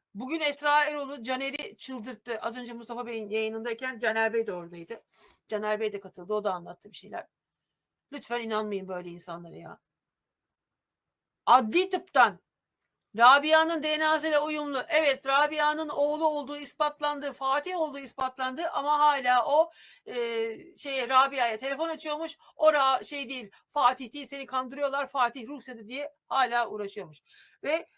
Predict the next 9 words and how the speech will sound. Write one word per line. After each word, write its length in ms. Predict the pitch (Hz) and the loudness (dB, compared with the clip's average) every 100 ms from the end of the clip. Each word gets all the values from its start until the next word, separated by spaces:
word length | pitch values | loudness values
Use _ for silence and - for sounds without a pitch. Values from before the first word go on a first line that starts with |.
| - | -8
e, 300 | 233 233 226 | -4 -2 -2
onun 300 | 285 302 320 | -4 -6 -2
zaten 420 | 302 320 302 269 | 4 4 4 -4
bedavaya 420 | 285 269 247 240 | -2 2 2 0
bir 40 | 233 | -8
şey 200 | 240 233 | -10 -2
yaptığını 440 | 220 - 214 196 | -2 -2 -8 -6
zannetmiyorum. 680 | 190 240 311 - 302 311 320 _ _ | -4 -4 -6 -8 -2 -2 -2 _ _
Rabia, 600 | 214 269 302 311 269 220 | 0 4 4 2 0 0